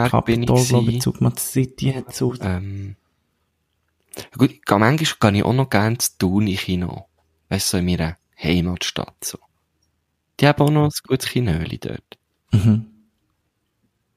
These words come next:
Speaker 1: Ja, voll, das ist
Speaker 2: Gute
Speaker 1: ja dort
Speaker 2: Leinwand,
Speaker 1: hure
Speaker 2: guter
Speaker 1: neu.
Speaker 2: Sound.
Speaker 1: Das ist erst irgendwie seit, weiss doch auch nicht. Vor ein paar Jahren sind die auch da.
Speaker 2: Also
Speaker 1: Entschuldigung?
Speaker 2: Pate, oder was?
Speaker 1: Nein, nein, nein, nein.
Speaker 2: Pate?
Speaker 1: Nein, eigenständig.
Speaker 2: Pate?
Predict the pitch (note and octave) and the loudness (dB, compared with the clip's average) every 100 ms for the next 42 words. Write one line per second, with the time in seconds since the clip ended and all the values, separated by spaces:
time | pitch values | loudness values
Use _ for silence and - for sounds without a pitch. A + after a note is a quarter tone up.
0 | _ _ - F2 G2+ A#2 G#2+ - D#3 D3 | _ _ -8 -4 0 0 0 -2 0 4
1 | D#3+ A2+ C3+ D#3 D3+ A2 C3+ C3 B2 C#3+ | 4 4 4 6 6 4 4 4 4 2
2 | C3+ G#2 G2+ A#2 - A2 - A2 G2+ - | 2 0 -2 -6 -4 -2 -2 -4 -6 -8
3 | - - - - - A2+ A2 F#2 - _ | -10 -10 -8 -6 -6 -4 -2 -4 -6 _
4 | - - _ _ _ _ _ - - - | -20 -20 _ _ _ _ _ -10 -10 -4
5 | G#2 G#2+ A2 A#2 G2+ - G2 G#2 - - | 0 2 4 2 0 -2 0 -2 -8 -8
6 | G#2 G#2+ - _ _ - A#2 A2+ D3 F3+ | -6 -8 -14 _ _ 0 2 4 4 4
7 | B2+ D#3 - - G2+ G#2 G#2+ G2 G2 A#2 | 2 2 0 -2 0 0 -2 0 2 2
8 | F#2 F2 F#2+ C3 F2+ - _ - - D3 | 2 -2 -2 -4 -6 -12 _ -2 2 2
9 | - - D3+ C#3+ - - A#2 - - B2+ | 2 -2 -2 -2 -4 -6 -8 -4 0 4
10 | D3 C#3 A2+ | 2 0 -8